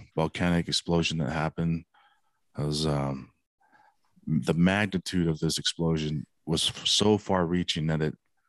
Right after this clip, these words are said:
it reached, I mean, the effects of the, of that volcano, of the effects of that explosion reached all the way to Florida. Like, that is just one volcano. They said,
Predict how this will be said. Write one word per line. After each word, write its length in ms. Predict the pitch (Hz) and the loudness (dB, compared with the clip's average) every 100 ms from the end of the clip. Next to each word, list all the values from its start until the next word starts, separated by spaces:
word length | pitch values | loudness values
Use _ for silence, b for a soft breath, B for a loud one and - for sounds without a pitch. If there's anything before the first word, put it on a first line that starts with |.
| _ _ _ - | _ _ _ -2
it 180 | 87 - | 0 0
reached, 420 | 82 92 87 - - | 2 2 2 -2 -4
I 80 | 78 | 0
mean, 280 | 87 87 78 | 4 4 4
the 180 | 92 82 | 2 2
effects 400 | - 107 104 95 | 2 -2 0 -2
of 100 | 80 | 0
the, 220 | 85 67 - _ - _ _ - | 0 -2 -8 _ -20 _ _ -4
of 320 | 82 73 - | -4 -4 -2
that 260 | 85 73 - | 0 0 -2
volcano, 680 | 85 87 - 92 90 87 87 B B | 0 0 0 -2 0 2 0 B B
of 300 | 90 80 69 67 - - | 2 2 -2 -16 -18 -4
the 120 | 95 | 0
effects 380 | 92 - 110 - | 0 0 -2 0
of 100 | 90 | 0
that 220 | 90 80 B B B B | 0 -2 B B B B
explosion 640 | 92 - - 98 95 87 | -2 -2 2 4 4 0
reached 280 | 85 92 - | 0 0 0
all 260 | - 87 92 | 0 2 2
the 80 | 87 | 4
way 140 | 87 | 2
to 80 | 73 | 0
Florida. 480 | - 85 87 69 - - _ _ _ _ b b b b b _ - | -4 0 0 0 -6 -20 _ _ _ _ b b b b b _ -10
Like, 260 | 76 69 - - _ _ _ _ _ _ _ _ _ _ _ - | -6 -6 -8 -20 _ _ _ _ _ _ _ _ _ _ _ 0
that 180 | 87 | 0
is 140 | 82 78 | 0 -2
just 260 | - 95 | 0 0
one 300 | 98 113 131 | 4 4 4
volcano. 600 | 117 113 101 101 87 73 - _ B B B B - | 4 4 4 2 2 -2 -10 _ B B B B 0
They 80 | 95 | 2
said, 240 | - 113 | 4 4